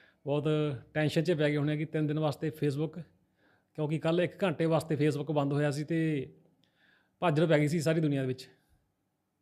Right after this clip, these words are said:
ਕਿਉਂਕਿ Facebook ਇੱਕ ਜ਼ਿੰਦਗੀ ਦਾ ਇਹੋ ਜਿਹਾ ਹਿੱਸਾ ਬਣ ਗਿਆ ਆਪਣੀ ਜ਼ਿੰਦਗੀ ਦਾ ਕਿ ਉਸ ਤੋਂ ਬਿਨਾਂ ਘੰਟਾ ਕੀ ਦਸ ਮਿੰਟ ਵੀ ਕੱਢਣੇ ਔਖੇ ਹੋ ਜਾਂਦੇ ਆ। ਮੈਨੂੰ ਯਾਦ ਹੈ ਰਾਤ ਜਦੋਂ ਬੰਦ ਹੋਇਆ ਸੀ Facebook ਤੇ ਮੈਨੂੰ ਦਸ ਮਿੰਟਾਂ ਬਾਅਦ ਹੀ ਫੋਨ ਆ ਗਿਆ ਸੀ,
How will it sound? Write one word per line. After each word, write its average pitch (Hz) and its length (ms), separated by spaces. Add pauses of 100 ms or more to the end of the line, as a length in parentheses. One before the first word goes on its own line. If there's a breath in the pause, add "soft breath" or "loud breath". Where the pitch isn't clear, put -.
(680)
ਕਿਉਂਕਿ 185 520 (100)
Facebook 214 920
ਇੱਕ 190 560
ਜ਼ਿੰਦਗੀ 160 320
ਦਾ 180 140
ਇਹੋ 170 80
ਜਿਹਾ 180 120
ਹਿੱਸਾ 160 320
ਬਣ 147 180
ਗਿਆ 147 180
ਆਪਣੀ 156 240
ਜ਼ਿੰਦਗੀ 135 320
ਦਾ 131 240 (680 soft breath)
ਕਿ 156 80
ਉਸ 165 100
ਤੋਂ 190 180
ਬਿਨਾਂ 165 380 (120)
ਘੰਟਾ 170 640 (360)
ਕੀ 156 120
ਦਸ 151 260
ਮਿੰਟ 160 180
ਵੀ 165 80
ਕੱਢਣੇ 160 220
ਔਖੇ 151 220
ਹੋ 143 40
ਜਾਂਦੇ 135 240
ਆ। 156 40 (440 soft breath)
ਮੈਨੂੰ 160 120
ਯਾਦ 165 260
ਹੈ 185 100
ਰਾਤ 165 520 (200)
ਜਦੋਂ 151 240
ਬੰਦ 147 220
ਹੋਇਆ 156 160
ਸੀ 147 120
Facebook 131 500 (880)
ਤੇ 151 100
ਮੈਨੂੰ 165 240
ਦਸ 160 260
ਮਿੰਟਾਂ 165 240
ਬਾਅਦ 160 160
ਹੀ 170 60
ਫੋਨ 147 280
ਆ 135 60
ਗਿਆ 135 120
ਸੀ, 135 140